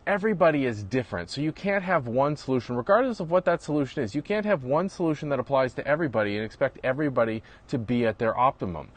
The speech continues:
But there are some things that you absolutely have to ensure that you do not have in place, because they're signs of other weaknesses. And that's a big challenge organizationally in general, where we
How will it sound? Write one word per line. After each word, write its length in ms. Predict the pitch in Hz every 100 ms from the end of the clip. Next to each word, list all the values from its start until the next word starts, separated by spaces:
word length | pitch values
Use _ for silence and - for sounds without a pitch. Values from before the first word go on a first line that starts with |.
| - -
But 140 | 151
there 140 | 165
are 140 | 156 202
some 220 | - 208
things 240 | - 156
that 100 | 143
you 120 | 117 -
absolutely 960 | 123 143 147 160 127 127 113 120 120 - - - -
have 480 | 147 151 160 - -
to 260 | - 98 98
ensure 640 | 107 101 - 117 92 85 87
that 100 | 92
you 140 | 101 90 95
do 180 | 127 160
not 260 | 147 135
have 240 | 120 117 104
in 140 | 104
place, 440 | - 92 69 - - - -
because 240 | 113 123 113
they're 140 | 117
signs 540 | - 147 156 160 143 - - -
of 540 | 117 113 113 110 98 - - -
other 280 | 151 156 156
weaknesses. 680 | 113 107 - 80 - 78 76
And 140 | 101 117
that's 180 | 143
a 40 | 156
big 260 | 147 127
challenge 360 | - 127 117 110
organizationally 840 | - 120 113 107 104 104 107 98
in 80 | 92
general, 340 | 90 92 87 78
where 240 | 87 90
we 220 | 87 90